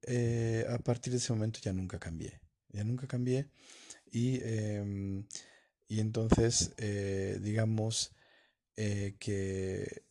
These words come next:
tienen todavía que pasar unos años hasta que yo verdaderamente me ponga muy en serio a, a, a, a cantar.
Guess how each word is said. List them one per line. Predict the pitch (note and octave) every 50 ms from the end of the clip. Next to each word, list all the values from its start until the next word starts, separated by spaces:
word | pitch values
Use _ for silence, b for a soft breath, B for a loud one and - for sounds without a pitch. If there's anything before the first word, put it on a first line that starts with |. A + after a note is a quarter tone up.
| _ _ _ _ _ _ _ _ _ _ _ _ _ _ _ _ - - - -
tienen | - - B2 B2 A#2+ A#2
todavía | A#2+ A#2 A2 G#2+ A2 A2+ A2+
que | A2+ A#2
pasar | A2+ - A2 - - A#2+ A2 G#2+
unos | G#2 G#2 G#2+ G#2 -
años | B2+ A#2 A2+ A2+ A2+ A2 - - -
hasta | - G#2+ - - G#2 G2
que | - F#2+ F#2+
yo | G#2+ A2+ A2
verdaderamente | G#2+ G2+ F#2+ F#2+ F#2+ G2 G2+ G2+ G2+ G2 - G2
me | F#2+ F#2+
ponga | G2 - - G2+ G2 G2 G#2 G2+ G2 G2 - b b b b b b b -
muy | A2+ G#2+ G#2+ A2+ A#2+ C3 C3+ B2+ B2 A#2
en | A2 G2+ G2
serio | - - A2+ G#2 F#2+ G2 F#2 F#2 F#2+ G#2+ - b b b b b b b b b b b b
a, | - G#2 G2 G2+ G2+ G2 G2 G2 F#2+ F#2 - - - _ _ _ _ _ _ _ _ _ _ _ -
a, | - - - - - G1+ - - - - A2 G2+ F#2+ F#2 - G2+ G2+ G2 F2+
a, | G2+
a | G2+
cantar. | - F#2+ F#2+ G#2 - A#2 G#2+ G#2 - - -